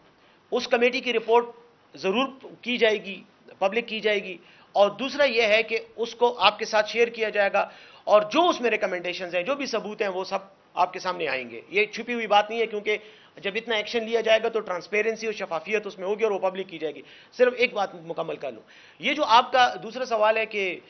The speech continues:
آ، باقیوں کے خلاف ایکشن، یار جو بھی، آ، ایکشن ہوگا قانون کے مطابق ہوگا، لیکن قانون کے مطابق پہلا ایکشن یہی تھا نا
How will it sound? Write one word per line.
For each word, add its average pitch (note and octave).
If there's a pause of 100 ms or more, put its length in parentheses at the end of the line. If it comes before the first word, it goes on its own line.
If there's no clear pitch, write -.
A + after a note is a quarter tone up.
(280)
آ، E3
باقیوں G3
کے A#3
خلاف G3+
ایکشن، G3+ (760)
یار A3+ (600)
جو D#4+
بھی، B3 (280)
آ، F3
ایکشن A3
ہوگا G#3
قانون F#3+
کے D#3+
مطابق A2
ہوگا، G#2+
لیکن A3
قانون A#3+
کے C4
مطابق B3+
پہلا B3+
ایکشن A#3
یہی A3+
تھا D#3
نا G3